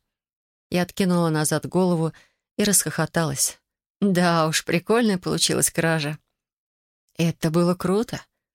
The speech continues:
запротестовала Хелен. "Мне ужасно хотелось эскимо. И то были не джинсы",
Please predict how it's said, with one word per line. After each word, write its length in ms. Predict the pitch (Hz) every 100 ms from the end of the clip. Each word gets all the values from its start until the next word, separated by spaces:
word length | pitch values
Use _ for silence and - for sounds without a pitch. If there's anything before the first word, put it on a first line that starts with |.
| _ -
запротестовала 720 | 170 151 - - 151 143 139
Хелен. 380 | - 131 - - _ _ _ _ _ -
"Мне 100 | 175
ужасно 320 | 180 233 226
хотелось 440 | - 175 170 151 -
эскимо. 520 | - 143 147 165 135 _ _ _ _ _
И 100 | 151
то 260 | 143 - 160
были 200 | 143 147
не 160 | 139 135
джинсы", 480 | 143 151 - -